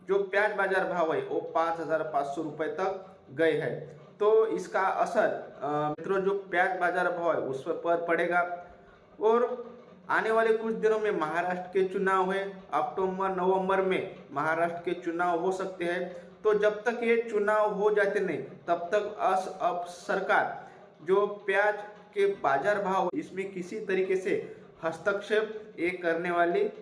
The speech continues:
नहीं है, क्योंकि सरकार को मालूम है कि अगर महाराष्ट्र का जो प्याज उत्पादक किसान है वो अगर नाराज हो गया तो उसका झटका हमें इलेक्शन में देखने को मिल सकता है। इसी वजह से सरकार ने जो प्याज पर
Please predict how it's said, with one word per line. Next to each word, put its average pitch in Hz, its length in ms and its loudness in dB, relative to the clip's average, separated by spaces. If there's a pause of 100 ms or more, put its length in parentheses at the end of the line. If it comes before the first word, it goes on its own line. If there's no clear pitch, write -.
(160)
नहीं 165 240 -2
है, 160 160 -2 (360)
क्योंकि 214 680 -4 (320)
सरकार 196 420 2
को 214 100 -2
मालूम 190 320 4
है 190 100 0
कि 196 100 0
अगर 196 360 2
महाराष्ट्र 185 480 0
का 190 100 0
जो 196 160 0 (300)
प्याज 180 560 0
उत्पादक 185 500 -2
किसान 185 300 -2
है - 460 -4
वो 160 140 -2
अगर 175 340 0
नाराज 156 440 2
हो 170 240 -2
गया 170 240 2 (340)
तो 170 200 0 (160)
उसका 165 380 -2
झटका 151 380 -2
हमें 147 240 -2
इलेक्शन 143 480 -6
में 202 240 -6 (460)
देखने 151 280 -4
को 185 140 0
मिल 185 200 4
सकता 175 300 -4
है। 131 260 -2
इसी 226 240 -4
वजह 202 340 6
से 208 240 0 (120)
सरकार 190 540 0
ने 175 120 -2 (480)
जो 180 180 2
प्याज 175 400 0
पर 190 100 0